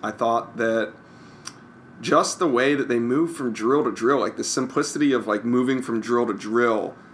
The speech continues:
you didn't have guys dragging. And this is where the music comes into play. When you have guys going from drill to drill in a slight jog, they're not really transferring that energy from one drill to the next.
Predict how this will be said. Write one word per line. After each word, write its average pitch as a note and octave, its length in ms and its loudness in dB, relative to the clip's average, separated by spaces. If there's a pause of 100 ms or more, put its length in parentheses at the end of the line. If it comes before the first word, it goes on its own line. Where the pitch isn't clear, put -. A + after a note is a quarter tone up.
(220)
you A#2+ 120 -2
didn't B2+ 180 2
have A#2+ 200 0
guys A2 240 0
dragging. A#2 840 0
And B2 400 0 (300)
this B2 180 -4
is D#3+ 80 -2
where F3 140 4
the E3+ 80 4
music F3 340 2
comes C3 240 -2
into G#2+ 100 -2
play. - 300 -6 (1500)
When C#3 200 4
you F3+ 120 2
have G3 260 0
guys E3+ 300 2
going D3 320 0
from B2 160 -4
drill C3 180 2
to B2 60 2
drill A#2+ 520 2 (680)
in B2 100 2
a A#2 60 -2
slight C3 400 0
jog, A2+ 560 0 (960)
they're B2 100 2
not D3+ 180 4
really E3 220 4
transferring C#3+ 520 0
that A#2+ 180 0
energy B2+ 300 0
from A2+ 180 -4
one A#2+ 180 2
drill A#2+ 240 2
to A2+ 60 0
the A#2 80 0
next. - 480 -4